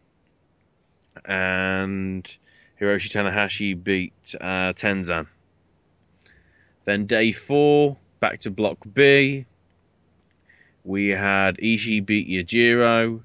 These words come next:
Kojima beat Elgin. Uh, Anderson beat Goto. Uh, Nakamura beating Nagata and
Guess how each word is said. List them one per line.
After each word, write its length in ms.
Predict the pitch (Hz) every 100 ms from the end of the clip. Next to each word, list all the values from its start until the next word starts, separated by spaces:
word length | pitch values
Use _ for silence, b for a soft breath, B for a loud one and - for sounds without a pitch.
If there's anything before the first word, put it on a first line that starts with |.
| _ _ _ _ _ _ _ _ -
Kojima 560 | 95 90 110 107 101
beat 220 | 92 98 - -
Elgin. 840 | 107 113 113 113 113 110 110 113 _ _ _ _ _ _ _ _
Uh, 680 | 87 92 90 92 90 87 87 - _ _ _ _ _ -
Anderson 560 | 104 113 107 120 107
beat 300 | 95 92 82
Goto. 800 | 90 110 117 - 117 113 110 113 - _ _ _ _ _ _ _ _ _ _ -
Uh, 300 | 95 92 92
Nakamura 960 | 95 95 - 101 101 113 120 120 113 104
beating 380 | 110 82 104
Nagata 720 | 98 90 101 98 104 110 104 -
and 800 | 95 95 92 92 95 95 92